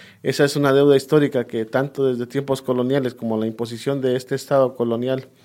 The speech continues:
y capitalista que tenemos aún tiene con los pueblos indígenas, el reconocimiento jurídico de su tierra, fortalecer eso. Es algo que esperamos de, de, de, del nuevo gobierno. Este, también esperamos...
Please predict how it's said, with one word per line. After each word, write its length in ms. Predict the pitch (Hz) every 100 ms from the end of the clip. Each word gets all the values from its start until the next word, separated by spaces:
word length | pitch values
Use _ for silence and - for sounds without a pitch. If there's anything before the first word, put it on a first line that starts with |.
| - - - - _ _
y 60 | 131
capitalista 640 | 127 120 123 127 135 143
que 80 | 139
tenemos 400 | 131 135 156 151
aún 280 | 131 139 147
tiene 280 | 147 160 143
con 140 | 131
los 100 | 120
pueblos 340 | - 127 123
indígenas, 480 | 123 113 117 120 110
el 60 | 113
reconocimiento 960 | 113 110 113 117 117 135 131 160 - _
jurídico 480 | _ 131 135 147 143
de 60 | 120
su 140 | -
tierra, 360 | - 117 107 117
fortalecer 540 | 120 110 110 - 131
eso. 220 | 127 - - _ - _
Es 120 | -
algo 220 | 160 160 156
que 60 |
esperamos 420 | 135 135 139 143
de, 260 | 131 123 107 _ _
de, 580 | - 123 127 120 113 113 -
de, 400 | 127 123 120 117
del 200 | 113 120
nuevo 200 | 120 135
gobierno. 500 | 135 131 143 151 175 196 _ _ _ - _ _
Este, 400 | - 135 131 131
también 540 | 127 135 127 123 143 143
esperamos... 800 | 135 - 131 139 160 139 123